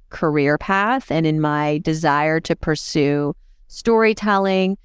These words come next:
Without Barbara, th-, as we know, there wouldn't be so many news tellers, journalists of w-, uh, women, um, and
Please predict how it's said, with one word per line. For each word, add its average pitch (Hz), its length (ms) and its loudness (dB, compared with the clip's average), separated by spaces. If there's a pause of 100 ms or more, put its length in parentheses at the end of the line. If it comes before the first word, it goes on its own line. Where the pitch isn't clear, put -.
(380)
Without 214 320 2
Barbara, 196 580 2
th-, 165 200 0
as 170 200 0
we 175 120 2
know, 160 280 4
there 156 220 0
wouldn't 156 380 0
be 147 440 2
so 160 300 -2
many 147 640 -2
news 156 500 0
tellers, 143 560 0
journalists 147 760 -2
of - 220 -2
w-, 156 120 0 (100)
uh, 156 60 2
women, 156 560 0
um, 147 400 -2 (400)
and 160 720 -2